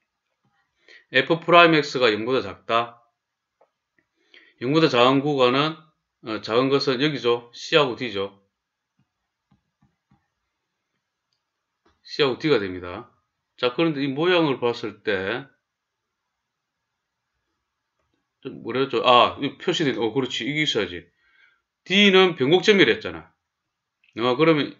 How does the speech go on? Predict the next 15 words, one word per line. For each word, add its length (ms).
이거는 260
일이 220
되고, 640
아래로 320
볼록 280
일이 120
되죠. 460
근데 180
이거 320
뭡니까? 300
이거 340
위로 420
볼록이 380
되잖아요. 360
이렇게 180